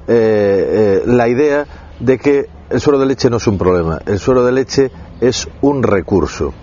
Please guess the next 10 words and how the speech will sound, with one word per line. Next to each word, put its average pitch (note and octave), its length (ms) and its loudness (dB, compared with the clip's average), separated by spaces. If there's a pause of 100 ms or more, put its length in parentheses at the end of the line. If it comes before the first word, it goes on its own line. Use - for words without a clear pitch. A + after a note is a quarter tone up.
(460)
Y B2 80 2
es C#3 140 0
un C#3+ 120 -2
recurso C#3+ 480 -2
que B2 100 0
puede B2 240 0
ser, C3 280 0
eh, B2+ 60 -2 (100)
eh, G#2+ 640 2
eh, F2+ 880 -2